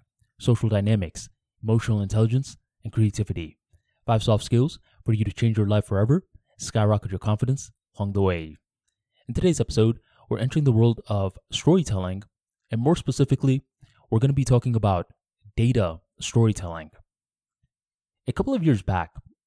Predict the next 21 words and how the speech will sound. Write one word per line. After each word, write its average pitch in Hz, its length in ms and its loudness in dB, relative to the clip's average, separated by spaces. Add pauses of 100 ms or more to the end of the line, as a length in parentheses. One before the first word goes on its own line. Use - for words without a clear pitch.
if 117 180 -2
you 180 140 6
went 139 320 2 (120)
into 120 240 2
a 104 60 2
master's 101 380 -2
program, 104 500 2 (480)
and 101 300 -4 (200)
let's 120 220 2
say 139 140 4
it 120 180 -2
was 113 160 4
a 110 60 -4
technical 104 680 -4 (220)
master's 101 340 -4
program, 101 520 -2 (1000)
and 127 120 -2
you 123 80 0
told 180 240 2
these 156 160 0
students, 127 500 2